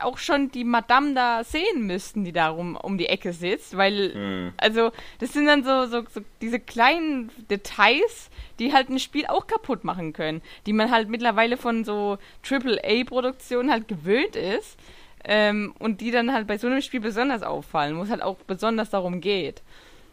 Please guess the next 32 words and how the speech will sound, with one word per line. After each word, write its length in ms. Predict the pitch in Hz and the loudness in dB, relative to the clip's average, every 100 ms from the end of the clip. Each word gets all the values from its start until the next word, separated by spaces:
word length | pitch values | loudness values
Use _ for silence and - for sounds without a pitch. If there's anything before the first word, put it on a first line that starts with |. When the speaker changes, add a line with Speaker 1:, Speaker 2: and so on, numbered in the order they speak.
| - - | -20 -10
Speaker 2:
Und 120 | - - | -4 4
Speaker 1:
Aber 100 | 196 | 6
Speaker 2:
gerade 60 | |
Speaker 1:
wie 20 | 208 | 6
Speaker 2:
das 80 | |
Speaker 1:
gesagt, 160 | 226 247 | 4 2
Speaker 2:
erinnert 200 | - 156 | 4 2
Speaker 1:
das 60 | 151 | 2
Speaker 2:
ja 100 | 139 | 2
auch 100 | 131 | 2
so 100 | 143 | -2
ein 80 | 123 | -4
bisschen 260 | 135 139 | -6 -6
an, 200 | 117 117 | -4 -4
an 120 | 117 | -4
dieses 300 | 117 107 104 | -6 -8 -6
Ghost 320 | - 127 151 - | 0 0 0 -6
Trick 300 | 98 90 - | -6 -6 -8
da 200 | 90 90 | -8 -8
von, 300 | 92 87 87 | -12 -12 -10
von 280 | 95 90 90 | -10 -10 -4
Capcom, 420 | 120 - 98 87 | -6 -2 -4 -4
wo 60 | |
man 180 | 90 95 | -10 -6
halt 100 | 185 | 0
Speaker 1:
Ja, 120 | 185 190 | 4 4
Speaker 2:
auch 100 | 196 | 4
so 40 | |
als 120 | 196 - | 2 0
Speaker 1:
stimmt. 180 | - | 2
Speaker 2:
Geist 220 | - 160 - | 2 0 -6
so, 220 | 104 | -8